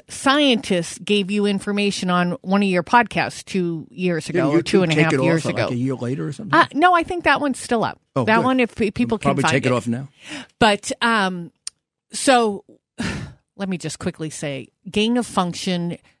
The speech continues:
Speaker 1: You have some people that say, "Okay, we should do this, try to manipulate something in the environment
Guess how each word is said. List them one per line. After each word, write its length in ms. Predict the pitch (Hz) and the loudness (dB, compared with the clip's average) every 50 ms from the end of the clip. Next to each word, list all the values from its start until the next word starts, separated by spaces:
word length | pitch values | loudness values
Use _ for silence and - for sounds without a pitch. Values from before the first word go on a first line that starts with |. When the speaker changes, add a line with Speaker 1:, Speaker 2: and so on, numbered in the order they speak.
| _ - | _ 0
Speaker 1:
You 120 | 185 185 | 0 0
have 240 | 165 185 190 175 - | 2 2 0 0 0
some 260 | - - 214 202 208 | -2 0 0 0 -2
people 400 | 202 - 226 214 - 208 196 190 | -2 -4 -6 -4 0 0 0 2
that 220 | 175 175 147 - - | 2 0 0 0 -2
say, 340 | - - 180 160 160 151 - - | -2 0 2 2 2 0 0 0
"Okay, 400 | 196 196 - - 202 180 165 165 | 0 0 2 2 2 2 2 2
we 180 | 156 185 190 | 2 0 0
should 320 | 175 - - 247 269 247 220 | 0 0 0 2 2 2 2
do 160 | 226 214 190 | 2 2 2
this, 300 | 165 165 156 165 - - | 2 2 0 0 -4 -2
try 180 | - 214 196 | 0 2 2
to 100 | 202 214 | 4 2
manipulate 680 | 202 190 190 202 214 - - 220 202 202 202 190 185 - | 2 2 2 2 2 2 0 0 2 2 2 2 2 0
something 420 | - - - 180 175 - - 185 180 | -2 -2 -2 -2 0 -2 -2 -2 0
in 120 | 175 180 | 0 0
the 100 | 180 180 | 2 2
environment 640 | 180 170 160 165 165 170 170 165 160 165 180 175 | 0 2 4 4 4 4 4 2 0 -2 -4 -4